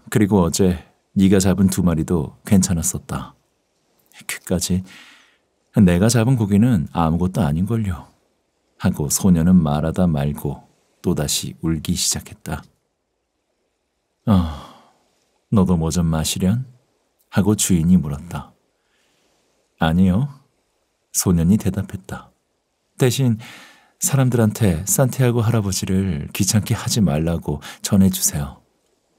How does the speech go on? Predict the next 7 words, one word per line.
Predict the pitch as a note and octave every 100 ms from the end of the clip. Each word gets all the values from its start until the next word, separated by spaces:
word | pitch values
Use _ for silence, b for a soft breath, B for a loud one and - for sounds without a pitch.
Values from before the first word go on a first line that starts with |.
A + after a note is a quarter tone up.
| -
곧 | -
돌아올게요." | - G2+ F#2 - E2+ D#2 F#2+ - _ _ _ _ _ _ _ _ _ _ _ -
"그래, | - E2 D#2+ - b b b b b b
내가 | - F#2+ F#2 F#2 F2+ D2 -
마음 | F#2+ F2 E2+ F2
아파한다더라고 | D#2+ - F#2 E2+ F2+ E2+ E2 D#2+ D#2 E2+ D#2+
전해라." | - D#2 D#2 D#2 D2+ - -